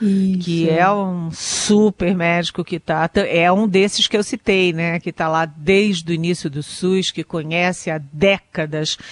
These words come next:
Speaker 2: todo esse processo. É, São Paulo lucra e o Brasil perde.
Speaker 1: Eliane, eu vou aproveitar aqui algumas mensagens que estão chegando. Aliás, eu, eu reforço aqui a quantidade <laughs> imensa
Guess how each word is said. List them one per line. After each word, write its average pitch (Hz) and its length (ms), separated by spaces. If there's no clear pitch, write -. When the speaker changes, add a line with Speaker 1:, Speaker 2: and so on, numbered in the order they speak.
Speaker 2:
todo 175 200
esse 170 220
processo. 180 840
É, 180 220
São 202 220
Paulo 190 340
lucra 190 500
e 190 100
o 180 80
Brasil 165 400
perde. 135 580
Speaker 1:
Eliane, 277 340
eu 240 60
vou 311 200
aproveitar 240 480
aqui 208 240
algumas 190 340
mensagens 190 580
que - 80
estão 196 200
chegando. 208 400
Aliás, 220 240
eu, 233 260
eu 190 80
reforço 202 640
aqui 214 560
a 190 60
quantidade 226 560
<laughs> 262 40
imensa 269 680